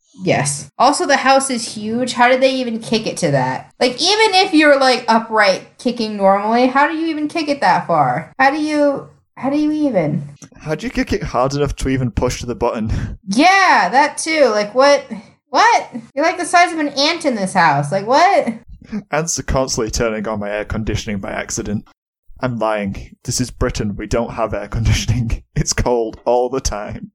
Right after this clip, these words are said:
Speaker 1: What about in summer? Does it not get that warm?
Speaker 2: Thanks to global warming, it does.
Speaker 1: Yeah, well, that's true.
Speaker 2: But now we don't have air conditioning. <laughs>
Speaker 1: Oh, oh no. You have to buy a portable.
Speaker 2: No. <laughs> We just have to suffer.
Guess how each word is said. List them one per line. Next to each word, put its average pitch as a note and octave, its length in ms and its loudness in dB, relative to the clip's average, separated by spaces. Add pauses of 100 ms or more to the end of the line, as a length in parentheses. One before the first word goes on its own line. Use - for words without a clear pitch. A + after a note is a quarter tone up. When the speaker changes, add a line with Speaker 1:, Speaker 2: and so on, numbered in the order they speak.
Speaker 1:
What - 120 -10
about F4+ 180 6
in F4+ 80 -10
summer? F4+ 480 0
Does G3 120 -8
it A#3 80 -8
not A#3 280 0
get A#3+ 160 -2
that G#3+ 180 -2
warm? B3 420 0 (140)
Speaker 2:
Thanks E3 220 -2
to D#3+ 80 0
global C3 340 0
warming, G2+ 360 -4
it - 100 -16
does. - 420 -10 (320)
Speaker 1:
Yeah, D#3 220 2
well, C#3+ 380 2
that's C#3+ 280 -4
true. B2+ 300 -4 (500)
Speaker 2:
But A#2 140 -4
now C3 120 2
we C3+ 120 2
don't C3 200 2
have A#2 140 -2
air B2+ 160 2
conditioning. A2+ 540 -6
<laughs> - 260 -2 (340)
Speaker 1:
Oh, E3+ 500 6
oh G#3 200 4
no. F#3 560 4
You F#3+ 80 -2
have F3+ 100 -6
to F#3 80 -4
buy F3+ 200 2
a F3 120 2
portable. E3+ 640 2 (400)
Speaker 2:
No. B2 320 0 (300)
<laughs> - 280 -20
We C3 80 -12
just - 140 -16
have C#3 140 -6
to B2+ 80 -16
suffer. - 520 -8